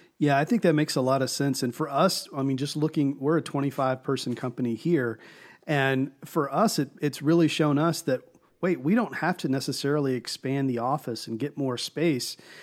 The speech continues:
If we wanna have more people, we could have a flexible work schedule where a couple of people are in the office one day and others are working remote. Maybe they swap,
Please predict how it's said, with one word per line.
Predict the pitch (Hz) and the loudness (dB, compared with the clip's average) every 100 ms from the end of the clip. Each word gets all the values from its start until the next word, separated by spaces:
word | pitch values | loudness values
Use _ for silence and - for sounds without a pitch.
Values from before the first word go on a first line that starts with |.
| - - | -12 -6
If | 135 | 0
we | 180 | 2
wanna | 214 156 | 4 4
have | 156 147 | 2 0
more | 139 131 | -2 -2
people, | 170 185 131 120 127 | -2 -2 -2 -2 -2
we | 139 | -2
could | 143 131 | -2 -2
have | 131 127 | 0 -2
a | |
flexible | - 123 - 143 151 | -4 -6 -6 -2 2
work | 160 180 | 2 -2
schedule | - 127 117 113 | -4 -4 -2 -2
where | 117 117 | -2 -4
a | |
couple | - 127 | -6 -6
of | 117 | -4
people | 135 131 | -4 -2
are | 127 | -2
in | |
the | 123 | -2
office | 123 123 127 - | -2 -4 -8 -6
one | 127 123 | -4 0
day | 135 175 180 - - - - | 0 0 -2 -16 -20 -20 -6
and | 135 135 | -2 0
others | 135 139 131 | 0 0 0
are | |
working | 135 139 139 | 0 -2 -2
remote. | 131 127 131 165 | 0 0 0 -2
Maybe | 143 123 120 | -4 -4 -4
they | 131 | -6
swap, | - 120 120 - | -4 -4 -2 -4